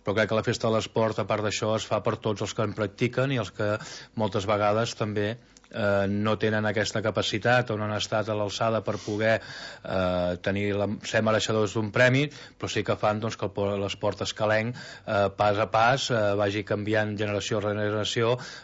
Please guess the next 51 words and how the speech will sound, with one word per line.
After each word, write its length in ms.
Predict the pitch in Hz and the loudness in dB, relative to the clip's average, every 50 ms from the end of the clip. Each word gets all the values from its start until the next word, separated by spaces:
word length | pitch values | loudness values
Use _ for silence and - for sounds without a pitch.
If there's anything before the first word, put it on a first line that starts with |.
| - - | -8 -6
amb 160 | 98 98 101 | -4 -2 -2
una 180 | 101 104 104 | 0 0 0
gent 300 | 101 95 107 107 107 110 113 | 0 0 0 0 2 2 0
i 60 | 110 | -2
amb 100 | 104 104 | -2 -2
una 200 | 107 104 104 101 | -2 -2 -4 -4
festa 280 | - - 107 - - 107 | -2 -2 -4 -2 -2 -2
de 60 | 101 | -2
l'esport 360 | 98 - - - 107 104 101 | -2 -4 -4 -2 -2 -2 -2
que 100 | - 110 - | -2 -4 -2
es 40 | - | -2
celebra, 420 | 113 107 107 104 104 107 110 113 117 - - - - - | -2 0 0 0 2 2 2 0 0 -2 -6 -18 -14 -8
doncs, 200 | - 107 101 - | -4 -4 -4 -2
perquè 300 | - - 104 101 - 104 | -2 -2 -2 0 2 2
hi 40 | 104 104 | 2 2
ha 40 | 104 98 | 2 2
premiats 540 | 101 113 110 110 110 110 110 113 127 123 131 | 0 0 0 2 2 2 0 0 0 -2 -2
i 80 | 120 | -4
perquè 240 | 120 110 101 - 104 | -2 -4 -2 -2 -2
la 160 | 101 101 98 95 | -2 0 -2 -2
gent 200 | 98 104 101 104 - | -2 -4 -4 -4 -4
que 180 | - 120 110 107 104 - - - - - | -2 0 0 0 0 -4 -8 -18 -12 -8
els 120 | - 95 98 101 | -6 -2 -2 -2
acompanya 540 | 95 - 104 98 92 107 104 104 107 110 - | -2 -2 -2 -2 0 0 0 0 0 -4 -4
pugui 240 | - 110 101 101 - | -4 -4 -4 -4 -4
seguir, 420 | - 107 98 101 101 98 98 101 - - | -4 -4 -4 -4 -4 -4 -6 -8 -8 -6
pugui 200 | - 123 107 107 | -4 -2 0 0
seguir 300 | 104 - 117 107 104 107 | 0 0 0 0 0 0
endavant. 400 | 104 101 101 101 104 107 110 113 - _ _ - - - - - - - - - - - - - - - - - | -2 -2 -2 0 0 0 -2 -2 -6 _ _ -20 -20 -20 -20 -20 -20 -18 -16 -16 -16 -14 -16 -16 -18 -14 -4 -2
La 120 | 113 104 | 2 4
cursa 240 | 117 135 127 - 131 | 4 4 4 4 4
de 60 | 131 | 6
la 100 | 131 131 | 6 6
Rona, 360 | 131 143 151 156 156 139 127 120 113 107 | 6 6 4 4 4 4 4 4 4 2
res 200 | 104 117 113 113 | 2 2 2 2
a 60 | 117 | 4
dir, 220 | 117 123 127 117 98 98 | 4 4 4 4 2 0
no 80 | 110 110 | -4 -4
ha 60 | 110 | -4
dit 120 | 110 107 | -4 -4
l'Albert, 640 | 117 110 107 104 101 101 110 117 113 104 101 - - | -4 -2 -2 -2 0 2 2 4 2 2 0 -4 -8
eh, 600 | 110 107 104 104 104 104 104 104 104 104 104 98 - | -6 -4 -4 -4 -4 -4 -4 -4 -6 -6 -6 -4 -4
fantàstica, 720 | 113 101 101 92 120 123 123 - - 113 98 113 120 127 123 - - _ _ _ _ _ _ - - | -4 -2 0 2 2 2 2 0 -2 -4 -4 -4 -6 -6 -8 -12 -20 _ _ _ _ _ _ -20 -18
fantàstica, 600 | - 104 101 104 117 120 - - 123 110 117 113 113 113 110 | -14 -8 -4 -2 -2 -2 -2 -2 -4 -4 -2 -2 -2 -2 -4
i 80 | 107 107 | -4 -4
com 160 | - 113 113 | -4 -2 0
vaig 120 | 117 113 123 | 0 2 2
dir 60 | 127 | 0
la 60 | 123 127 | 0 0
setmana 200 | 139 131 131 127 | 0 0 0 0
passada, 340 | 127 123 - 143 139 139 | 0 0 0 2 2 4